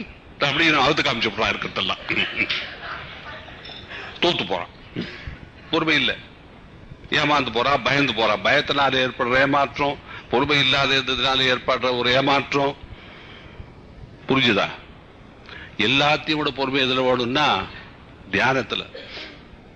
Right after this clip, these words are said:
"என்ன சார் இது பத்து வருஷமா செஞ்சுட்டு இருக்கேன், கால் குத்துது" அப்படின்னு இங்க அரிப்பு. என்ன?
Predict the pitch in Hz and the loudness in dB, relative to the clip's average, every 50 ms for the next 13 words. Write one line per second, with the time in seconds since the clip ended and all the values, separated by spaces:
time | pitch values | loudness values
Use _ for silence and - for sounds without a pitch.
0 | - - - - - - - - - - - - - - - - - - 95 98 | -20 -20 -20 -20 -20 -20 -20 -20 -20 -20 -20 -20 -20 -18 -18 -12 -6 -4 -4 -4
1 | 104 120 127 120 - - 120 117 113 113 110 107 - 104 - - 104 92 101 98 | -2 -2 -4 -4 -2 0 0 0 0 0 -2 -2 -2 -2 -2 -2 -2 -2 -2 -2
2 | 95 120 120 120 107 101 101 98 95 101 92 87 85 - 95 92 - - - - | -2 0 0 0 0 0 -2 -2 -4 -4 -4 -4 -6 -6 -6 -10 -10 -12 -16 -18
3 | - - - - - - - - - - - - - - - - - - - - | -18 -18 -18 -20 -20 -20 -20 -20 -20 -20 -20 -20 -12 -10 -10 -10 -10 -12 -16 -18
4 | - - - - - - 101 104 110 110 107 104 - - 101 - - - 104 87 | -18 -18 -18 -12 -6 -2 0 2 2 2 0 -2 -4 -6 -8 -6 -2 -4 -4 -4
5 | 90 - - - - - - - - - - - 110 - - 165 190 110 110 190 | -4 -10 -12 -16 -16 -16 -16 -16 -14 -14 -6 -4 -4 -4 -4 -4 -4 -2 -2 -4
6 | - - - - - - - - - - - - - - - - - - 98 110 | -4 -10 -14 -18 -20 -20 -20 -20 -20 -18 -18 -18 -20 -20 -20 -8 -4 0 2 2
7 | 107 104 104 98 - 101 95 92 - 92 - - - - - 131 - - - - | 2 2 2 0 0 0 -2 -2 -4 -8 -10 -10 -8 -4 -2 -2 -2 -4 -8 -16
8 | - - - - - - - - - - - 90 - - | -20 -20 -20 -20 -20 -20 -20 -20 -16 -8 -4 -4 -4 -4